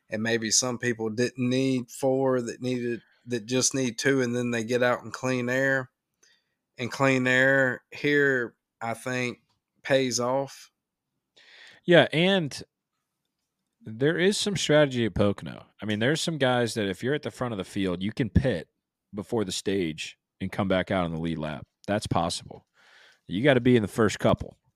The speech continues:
Speaker 2: You gotta be really close. The field's gotta be strung out, but it's possible here at Pocono.
Speaker 1: Yeah,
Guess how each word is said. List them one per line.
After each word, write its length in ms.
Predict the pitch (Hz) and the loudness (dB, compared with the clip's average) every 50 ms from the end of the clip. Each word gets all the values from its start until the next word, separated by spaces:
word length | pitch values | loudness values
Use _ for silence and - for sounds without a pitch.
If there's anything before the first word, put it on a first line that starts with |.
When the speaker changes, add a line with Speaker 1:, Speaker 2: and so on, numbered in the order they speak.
| _ _ - | _ _ -16
Speaker 2:
You 140 | 82 87 | -14 -8
gotta 100 | 120 117 | -6 -2
be 80 | 107 98 | -2 0
really 240 | 95 98 98 95 87 | 0 2 0 0 -2
close. 320 | - - 90 78 65 - | -2 -2 -4 -4 -4 -6
The 60 | - | -10
field's 200 | - 104 104 98 | -6 -6 -6 -4
gotta 120 | - 98 87 | -4 -4 -4
be 80 | 85 | -4
strung 280 | 87 - - 92 90 87 | -6 -6 -6 -6 -6 -4
out, 240 | 85 87 78 60 - | -6 -6 -8 -10 -12
but 140 | - - - _ _ _ _ _ _ _ _ _ _ _ _ _ _ _ _ _ _ - | -16 -18 -18 _ _ _ _ _ _ _ _ _ _ _ _ _ _ _ _ _ _ 0
it's 200 | 101 110 110 - | 0 0 2 4
possible 460 | - 120 107 104 98 - - 92 85 | 6 8 8 8 6 4 0 -2 -2
here 180 | 87 90 82 78 | -2 -2 -4 -4
at 60 | - | -4
Pocono. 440 | - 82 80 - - 69 58 52 - _ _ _ _ _ _ _ _ _ _ _ _ _ _ _ _ _ _ _ _ _ _ _ _ _ _ _ _ _ _ - 240 | -4 -6 -6 -6 -10 -18 -20 -20 -20 _ _ _ _ _ _ _ _ _ _ _ _ _ _ _ _ _ _ _ _ _ _ _ _ _ _ _ _ _ _ -2 0
Speaker 1:
Yeah, 160 | 254 220 | 0 0